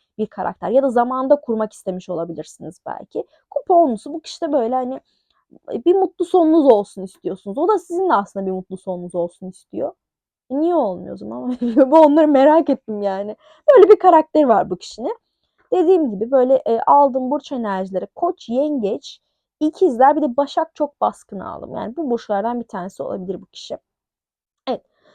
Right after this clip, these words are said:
Şimdi karşıdaki kişinin enerjisi Değnek Kralı moduyla kendine çok güveniyor. Bağımsız bir enerjide.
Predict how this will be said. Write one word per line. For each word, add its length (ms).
Şimdi 180
karşıdaki 440
kişinin 240
enerjisi 520
Değnek 340
Kralı 260
moduyla 440
kendine 340
çok 280
güveniyor. 380
Bağımsız 500
bir 100
enerjide. 760